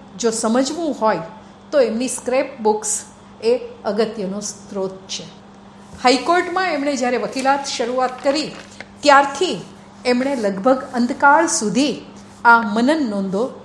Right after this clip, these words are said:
લખી હતી. એમાં એમણે પોતાના વિશે, પોતાના સ્વભાવની લાક્ષણિકતાઓ વિશે,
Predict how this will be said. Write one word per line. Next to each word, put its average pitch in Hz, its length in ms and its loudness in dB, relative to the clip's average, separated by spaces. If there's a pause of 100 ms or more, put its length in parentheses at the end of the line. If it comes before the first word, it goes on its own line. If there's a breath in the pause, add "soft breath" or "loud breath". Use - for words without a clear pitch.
લખી 208 420 -4
હતી. 151 260 -10 (840 loud breath)
એમાં 349 260 6
એમણે 349 260 2
પોતાના 254 440 2
વિશે, 254 340 -2 (520)
પોતાના 233 380 2
સ્વભાવની 226 560 -2
લાક્ષણિકતાઓ 254 760 0
વિશે, 277 420 -2